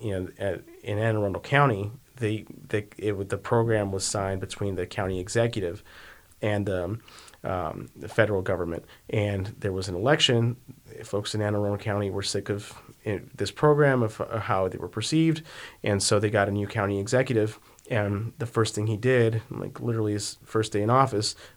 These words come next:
was cancel the program. Um, you know, so there, there, so there is an el-, an elector-, an, an electoral approach to it. Um, there's also a, a county council approach to this, uh, where frankly,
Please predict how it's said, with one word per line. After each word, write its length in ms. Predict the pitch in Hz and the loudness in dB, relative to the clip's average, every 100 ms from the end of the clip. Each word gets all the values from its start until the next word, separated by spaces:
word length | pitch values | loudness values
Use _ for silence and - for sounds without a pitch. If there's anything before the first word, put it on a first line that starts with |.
| - | -4
was 480 | 107 101 104 - - - | 0 2 0 -4 -8 -4
cancel 280 | 98 92 | -2 0
the 80 | 101 | 0
program. 360 | 110 156 87 - - - - - - - | 2 2 2 -4 -14 -20 -18 -18 -18 -8
Um, 520 | 113 104 98 92 92 - - - _ - - - | 0 2 2 0 -2 -6 -20 -20 _ -20 -20 -2
you 80 | 120 | 0
know, 100 | 101 | 4
so 200 | - 110 | 6 4
there, 540 | 107 120 120 117 120 | 4 2 6 8 8
there, 280 | 120 127 117 | 6 6 6
so 160 | - 117 | 6 6
there 140 | 127 | 6
is 140 | 147 | 6
an 80 | 147 | 6
el-, 200 | 120 113 - | 2 2 2
an 160 | 120 | 2
elector-, 480 | 110 110 123 - - | 4 4 2 -2 -4
an, 280 | 98 101 - | -2 -2 -4
an 180 | 98 104 - - | -6 -6 -6 -2
electoral 440 | 113 120 110 95 | 0 2 0 0
approach 400 | 95 - 117 - | 0 2 2 0
to 80 | - | -6
it. 160 | - - - - - | -8 -12 -20 -20 -4
Um, 280 | 107 98 92 | 0 0 0
there's 280 | 117 113 110 | 2 2 2
also 840 | - 113 127 - 120 107 104 104 | 2 4 4 4 4 4 2 -2
a, 180 | 117 107 - | -4 -4 -4
a 80 | 117 | -8
county 340 | 117 113 107 107 | -4 -2 0 0
council 480 | 123 131 143 92 | 2 2 2 -2
approach 380 | 87 - - - | -6 -6 -8 -8
to 80 | - | -8
this, 300 | - 87 - - - - - | -8 -10 -12 -14 -18 -12 -6
uh, 220 | 101 90 | -2 -2
where 180 | 80 98 | -2 -4
frankly, 720 | - 117 127 123 113 107 | 2 2 4 2 0 0